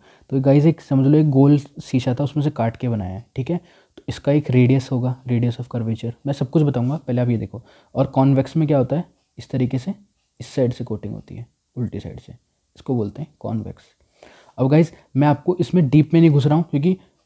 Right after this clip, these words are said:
इमेज विमेज कहाँ बनेगी, ये सब बहुत ही डीप कॉन्सेप्ट है इसके अंदर। अगर मैं आपको वो सब बताने में चला गया तो बहुत टाइम वेस्ट हो जाएगा। मैं आपको सिर्फ और सिर्फ इसके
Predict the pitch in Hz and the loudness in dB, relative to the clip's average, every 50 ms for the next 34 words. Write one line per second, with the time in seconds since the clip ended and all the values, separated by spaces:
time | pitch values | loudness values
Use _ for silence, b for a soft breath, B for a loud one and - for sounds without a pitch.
0 | _ - 151 143 151 151 151 160 151 139 151 151 147 151 151 151 151 - 147 135 | _ 0 4 6 8 10 10 8 8 6 6 6 6 6 6 4 4 2 2 2
1 | 143 143 143 147 147 139 131 135 147 147 139 139 143 139 135 151 147 147 143 b | 2 4 2 2 2 2 4 4 4 4 4 4 4 4 2 0 -2 -2 -4 b
2 | b b b b b b - 127 127 123 120 139 147 - 165 156 131 143 156 156 | b b b b b b -6 -2 0 2 4 4 4 4 4 6 8 8 6 6
3 | - - _ - 147 143 139 147 147 135 - - 143 135 135 - 135 131 131 139 | 4 0 _ 0 0 2 2 2 0 -2 -2 -2 -2 -2 -2 0 0 0 2 0
4 | 143 143 b b b b _ _ _ - 151 139 147 147 156 147 139 127 - - | -2 -4 b b b b _ _ _ -2 0 2 4 6 6 6 4 2 2 2
5 | 151 151 131 - 156 143 139 - 123 110 104 107 147 151 147 139 - - 135 131 | 2 2 2 4 4 4 4 4 2 0 2 4 4 4 4 4 2 0 0 2
6 | 131 131 135 139 127 131 139 131 131 131 131 - 135 131 131 123 131 139 123 127 | 2 2 0 0 0 0 0 0 0 0 0 -2 -2 0 0 -2 -2 0 0 0
7 | 127 147 147 143 139 139 139 139 - 165 - - 143 - - 160 156 - 165 147 | 2 2 4 4 4 4 2 0 -2 -4 -4 -4 -4 -2 -2 -2 -2 0 -2 -2
8 | 151 139 - - 180 202 | -2 -4 -2 -2 -4 -4